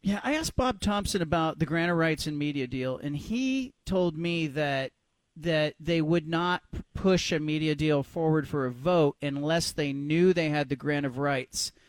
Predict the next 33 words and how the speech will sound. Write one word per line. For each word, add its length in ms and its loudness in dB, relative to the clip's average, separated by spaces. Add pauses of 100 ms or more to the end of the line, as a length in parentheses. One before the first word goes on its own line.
(260)
locked 440 0
up. 300 0
And 240 -4
so 160 2
he 80 2
said 240 -2
that 260 0
falls 320 2
on 300 0
the 120 0
executive 640 0
committee. 480 -2
And 140 -4 (320)
help 180 2
me 160 -2
out 220 2
here. 180 2
I 40 2
believe 360 2
it 120 2
is, 260 0
uh, 120 2
Kirk 220 0
Schultz 320 0
at 80 -4
Washington 400 -2
State, 340 0
Anna 160 0
Maria 200 0
Cosse 400 -2
at 180 -2
Washington, 680 -2
and, 180 -4